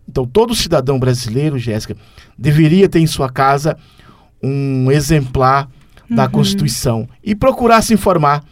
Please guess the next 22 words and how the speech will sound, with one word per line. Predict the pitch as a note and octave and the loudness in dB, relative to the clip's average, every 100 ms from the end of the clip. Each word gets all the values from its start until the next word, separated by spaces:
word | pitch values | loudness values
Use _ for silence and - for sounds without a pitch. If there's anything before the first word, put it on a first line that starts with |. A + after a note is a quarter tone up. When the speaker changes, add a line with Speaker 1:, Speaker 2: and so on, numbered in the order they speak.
| _ - - | _ -20 -16
Speaker 1:
porque | - - F3+ | -12 -2 0
a | F#3+ | 0
Constituição, | G3 F#3 - F3+ F3 G3+ G3+ _ - - _ - | 0 -2 -2 0 2 0 -6 _ -20 -20 _ -2
ela | B2+ | 0
é | D3 | 2
um | D#3 | 2
documento | E3 E3 D3 C#3+ D#3+ D#3+ | 0 0 -2 0 0 -2
que | D#3+ - D#3 | -10 -2 2
ela | D#3 D3+ B2+ | 4 4 2
baliza | B2 E3+ D#3 G3 A3+ D#3 D3 | 2 2 4 4 4 4 0
muitos | C#3 F3 A3 G3 | 0 0 0 -4
direitos | D3+ D3 D3 E3+ D3+ | -4 0 2 2 0
dos | D3+ | -4
traba-, | - B2+ B2+ A#2 D#3+ C#3 | -4 -4 -4 -4 -8 -6
da, | B2 C3 A#2+ - - - | -2 0 0 -4 -20 -14
das, | - - - | -4 -4 -4
do | - E2+ D#3 | -10 -2 -2
cidadão | - D3 C3+ C3+ | 0 -2 0 0
brasileiro | C3 C3 A#2+ B2 D3+ F3 - - - - _ - | 0 0 0 0 2 0 -4 -20 -20 -20 _ -12
e | |
traz | - G3 G#3+ | -2 2 2
também, | G#3+ G#3+ F3 F3+ G#3 | 2 2 2 2 0